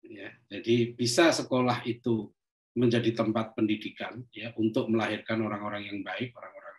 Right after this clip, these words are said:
berakhlak mulia, ya. Bisa juga tidak. Bisa juga nanti kalau salah didik, salah kurikulum, ya, dia menjadi manusia-manusia yang justru tidak bermanfaat, justru merugikan masyarakat, karena dia salah.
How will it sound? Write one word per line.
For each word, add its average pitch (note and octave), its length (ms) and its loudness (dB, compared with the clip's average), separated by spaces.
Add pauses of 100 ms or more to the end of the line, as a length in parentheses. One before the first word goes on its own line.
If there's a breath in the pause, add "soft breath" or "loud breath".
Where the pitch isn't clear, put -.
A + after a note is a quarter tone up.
(580)
berakhlak G#2+ 480 -4
mulia, G#2+ 480 0 (160)
ya. - 160 -12 (480)
Bisa C#3+ 320 4
juga E3 240 2
tidak. A#2+ 480 -4
Bisa A#2+ 240 6
juga B2 320 4
nanti C#3 320 6
kalau C3+ 160 2
salah B2 320 2
didik, A#2+ 400 0 (480)
salah A2+ 400 0
kurikulum, A2+ 800 2
ya, A2+ 320 -14
dia B3+ 240 8
menjadi A2 560 4 (560)
manusia-manusia A#2+ 880 8
yang B2+ 80 4
justru C#3 320 0
tidak D#3 240 2
bermanfaat, C#3 640 0
justru E3+ 240 8
merugikan C#3 400 8
masyarakat, C3 480 -6 (160)
karena F#3+ 240 4 (560)
dia A#2 240 6
salah. D3+ 400 4